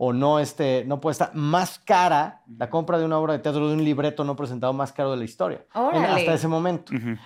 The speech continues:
Speaker 1: Y este, pues sí, porque, pues, no vale nada, porque la obra, pues, no, no, no, este, no se había presentado, no tenía público, nadie la conocía.
Speaker 3: Sí.
Speaker 1: Entonces, pues, no tenía ningún al-, valor agregado, era un libreto
Speaker 3: Exacto.
Speaker 1: al aire, le pagan veinte mil dólares.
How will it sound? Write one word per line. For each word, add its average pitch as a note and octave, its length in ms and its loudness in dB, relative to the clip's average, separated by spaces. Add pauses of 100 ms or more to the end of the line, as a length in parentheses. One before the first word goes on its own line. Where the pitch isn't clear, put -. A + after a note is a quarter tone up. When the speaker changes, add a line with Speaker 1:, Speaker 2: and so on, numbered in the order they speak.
(220)
Speaker 1:
Y C#3+ 100 2
este, D3 340 0
pues - 140 -10
sí, A#3 80 0
porque, D3 300 -2
pues, A2 260 -8
no C3 160 2
vale C3+ 220 0
nada, E3 260 0
porque G#2 160 -8
la A#2+ 100 0
obra, C#3 280 0
pues, G#2 120 -10
no, C3 140 -2
no, C3+ 240 -4
no, C#3+ 240 0
este, A2 480 -4
no C3+ 160 -4
se D3 120 -4
había D#3 180 0
presentado, C#3 600 0
no C3 120 -4
tenía B2+ 300 -4
público, D#3 420 -4
nadie C3 180 0
la B2 140 -2
conocía. A#2+ 500 0 (140)
Speaker 3:
Sí. F#3+ 80 -8 (180)
Speaker 1:
Entonces, C3+ 560 0 (380)
pues, C#3+ 160 2
no E3 80 2
tenía F3 220 2
ningún D#3 200 0
al-, C#3+ 120 2
valor C3+ 280 2
agregado, C3 480 0
era C3 80 0
un C#3 140 0
libreto C3 600 2
Speaker 3:
Exacto. - 360 -4
Speaker 1:
al A#2 100 0
aire, C#3 180 2
le E3 60 0
pagan B2+ 220 0
veinte A2+ 240 -4
mil B2+ 160 -2
dólares. D#3 340 -2